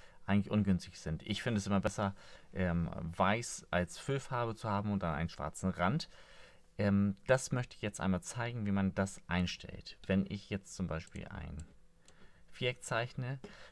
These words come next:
dann kann ich sagen, das soll weiß gefüllt werden und kann sagen, das als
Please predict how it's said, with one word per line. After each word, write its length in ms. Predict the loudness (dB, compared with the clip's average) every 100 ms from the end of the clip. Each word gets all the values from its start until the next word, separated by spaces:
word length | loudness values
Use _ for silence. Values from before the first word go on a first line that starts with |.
| -8 2
dann 260 | 4 4
kann 220 | 0 0
ich 140 | 0 2
sagen, 300 | 0 2 0
das 180 | -4 -2
soll 260 | 0 -2 -6 -20 -14
weiß 480 | -10 2 4 4 0
gefüllt 540 | -10 -6 -4 -4 -4 -2
werden 420 | 0 0 0 -2 -8 -20 -20 -20 -20 -20 -8
und 160 | -6 -4
kann 220 | 0 2
sagen, 680 | 2 2 0 -2 -4 -6 -12 -20 -20 -20 -16
das 400 | -8 0 0 0
als 380 | 0 0 0 -6